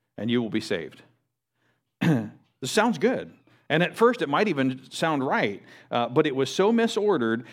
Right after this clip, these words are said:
that it was actually the opposite of the gospel.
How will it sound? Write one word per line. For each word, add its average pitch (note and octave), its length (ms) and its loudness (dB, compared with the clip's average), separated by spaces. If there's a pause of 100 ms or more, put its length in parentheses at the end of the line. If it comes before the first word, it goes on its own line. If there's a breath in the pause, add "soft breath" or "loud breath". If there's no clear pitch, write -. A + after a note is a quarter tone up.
(140 loud breath)
that C#3 100 4
it C3+ 100 2
was C3+ 160 0
actually D#3+ 440 -2
the A2+ 160 -2
opposite A2+ 760 -4 (180 soft breath)
of G#2+ 120 -6
the A#2 80 -2
gospel. G#2+ 640 -6